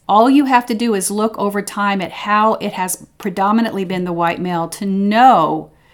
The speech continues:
that there has been suppression, that there has been immoral corruption that has suppressed people from having a representation in government.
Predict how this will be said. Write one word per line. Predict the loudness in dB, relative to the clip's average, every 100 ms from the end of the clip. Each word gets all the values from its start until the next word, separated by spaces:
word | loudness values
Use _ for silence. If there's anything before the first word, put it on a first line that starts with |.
| _ _
that | -10 -4
there | 0 0
has | 0 -2 -2
been | -4 -4 -4
suppression, | -6 -8 -10 -8 -12 -12 -16 _ _ _ _ _ _ -16 -10
that | -6
there | 0 2 2
has | 2 0 -2
been | -6 -4 0 0 0 0 -4 -8
immoral | -4 -2 -2 0 2 4 2
corruption | 0 -2 2 2 0 -4 -4 -4 -4 -4
that | -4 -2
has | -2 -4 -4
suppressed | -6 -10 -4 2 2 0 -6
people | -6 -6 -6 -8
from | -6 -6
having | -6 -4 -6
a |
representation | -4 -6 -8 -8 -8 -6 -8 -8 -8 -8 -8 -12 -20 _
in | -6 -4 -2 -2
government. | -2 -2 -4 -4 -8